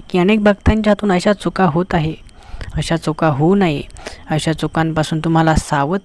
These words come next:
करावं, हीच आमचा महत्त्वाचा हेतू आहे. प्रत्येक गोष्टीमागे काहीतरी कारण असतं. जर तुमच्या आयुष्यामध्ये काहीतरी चुकीची गोष्ट झाली, तर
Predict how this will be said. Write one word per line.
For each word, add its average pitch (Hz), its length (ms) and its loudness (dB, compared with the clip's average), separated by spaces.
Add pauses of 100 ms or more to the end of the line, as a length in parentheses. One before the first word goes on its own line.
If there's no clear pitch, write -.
करावं, 160 440 0 (300)
हीच 180 300 -4
आमचा 156 520 0 (640)
महत्त्वाचा 160 600 -2
हेतू 147 300 -2
आहे. - 420 -4 (1200)
प्रत्येक 196 360 0
गोष्टीमागे 202 560 2
काहीतरी 175 380 2
कारण 156 380 0
असतं. 165 280 -6
जर 151 260 0
तुमच्या 151 300 0
आयुष्यामध्ये 156 520 -2
काहीतरी 156 380 0
चुकीची 180 480 0
गोष्ट 165 340 2
झाली, 151 340 2 (420)
तर 180 100 2